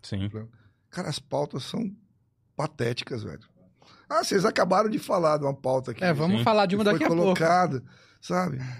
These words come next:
Speaker 2: Porra, cara, tem tanta, cara, tem tanta coisa importante. O, o que mais me deixa assim é assim, é igual a questão de você tentar ajudar, né? Sempre, se você encabeçar, tem mais um monte de gente que vem.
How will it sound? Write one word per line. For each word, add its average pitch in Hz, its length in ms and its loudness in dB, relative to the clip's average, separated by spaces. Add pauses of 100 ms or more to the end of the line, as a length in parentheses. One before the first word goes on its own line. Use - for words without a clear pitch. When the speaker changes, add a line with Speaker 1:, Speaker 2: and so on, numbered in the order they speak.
Speaker 2:
Porra, 254 220 -2
cara, 233 240 -6
tem 247 100 -8
tanta, 302 380 -6 (220)
cara, 349 240 -2
tem 269 160 -6
tanta 302 420 -4
coisa 262 340 -6
importante. 196 800 -6 (400)
O, 277 320 -6
o 208 40 -4
que 285 120 -4
mais 285 300 0
me 277 100 -2
deixa 214 320 -4
assim 226 300 -6
é 226 80 -4
assim, 208 420 -2 (400)
é 185 140 2
igual 196 200 4
a 214 40 -2
questão 214 340 0
de 220 60 0
você 208 260 0
tentar 202 360 -2
ajudar, 165 520 2
né? 135 220 -6 (420)
Sempre, 190 480 -10
se - 120 -10
você 269 200 -2
encabeçar, 180 560 0
tem 185 140 -4
mais 202 160 -2
um 190 60 -2
monte 190 260 -4
de 214 100 -6
gente 156 240 -6
que - 120 -6
vem. 123 320 -4